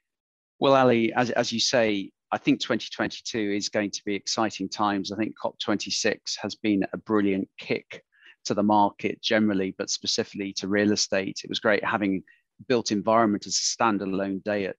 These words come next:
cop twenty-six, and that just shows the importance that the sector has to play in this. But alongside that, the government is looking at other things, of course. It's promised a review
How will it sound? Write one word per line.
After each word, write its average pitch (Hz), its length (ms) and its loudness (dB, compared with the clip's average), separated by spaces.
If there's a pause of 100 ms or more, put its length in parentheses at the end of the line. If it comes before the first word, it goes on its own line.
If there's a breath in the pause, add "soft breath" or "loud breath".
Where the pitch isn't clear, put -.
cop - 220 -12
twenty-six, - 760 -4
and 101 80 -6
that - 80 -8
just - 240 0
shows 107 400 2
the 104 140 0
importance 98 800 -4
that 101 160 -4 (140)
the 104 60 -8
sector - 380 -4
has 101 240 -2
to - 100 -14
play 104 260 0
in 92 80 -2
this. - 280 -4 (720 soft breath)
But 131 100 0
alongside 139 720 4
that, 98 400 0
the 113 80 -8
government 113 480 0 (480)
is 98 160 -8
looking 107 280 -2
at 110 100 -2
other 110 220 4
things, 113 320 2
of 101 120 -10
course. 120 380 -4
It's - 140 -4
promised 123 500 2
a 107 60 -2
review 113 520 0